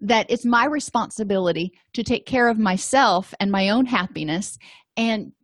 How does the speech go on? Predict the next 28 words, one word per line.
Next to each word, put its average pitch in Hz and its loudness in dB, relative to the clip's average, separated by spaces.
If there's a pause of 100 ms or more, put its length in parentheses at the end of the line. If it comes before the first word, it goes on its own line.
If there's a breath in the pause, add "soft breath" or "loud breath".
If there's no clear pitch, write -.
(280)
do 277 4
right, 214 4
live 214 0
by 226 2
my 202 2
values, 196 0
and 226 -6
other 240 0
people 233 -4
are 208 2
responsible 214 -4
for 214 -4
their 202 0
own 190 -2
emotions. 180 -4 (300 loud breath)
You 208 -4
know, 202 0
it, 240 -2
it's - -8
responsible, 220 -2 (680)
I'm 240 2
responsible 196 -2 (260 soft breath)
for 214 0
not 202 2
hurting 196 0
somebody 147 -4
else. 107 -4 (400 loud breath)
But 202 2